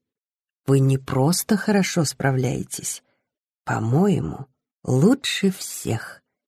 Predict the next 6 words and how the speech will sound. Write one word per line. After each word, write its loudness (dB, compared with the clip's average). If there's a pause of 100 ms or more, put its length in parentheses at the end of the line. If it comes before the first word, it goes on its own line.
(340)
Вы 4
должны 6
продолжать 4
вести 2
свое 4
шоу, 2